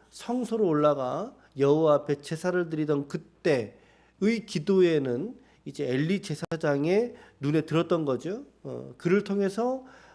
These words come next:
한나가 축복의 말씀을 받게 됩니다. 한나는 그를 기도하면서 사무엘을 낳을 아이를 나시린으로 하나님께 서원했고, 어, 그렇게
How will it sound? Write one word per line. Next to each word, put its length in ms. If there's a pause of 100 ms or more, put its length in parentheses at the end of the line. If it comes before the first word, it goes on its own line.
한나가 760
축복의 400
말씀을 400
받게 280
됩니다. 380 (1160)
한나는 760
그를 260
기도하면서 1200 (840)
사무엘을 880
낳을 300
아이를 540 (300)
나시린으로 920
하나님께 440
서원했고, 880 (380)
어, 340
그렇게 840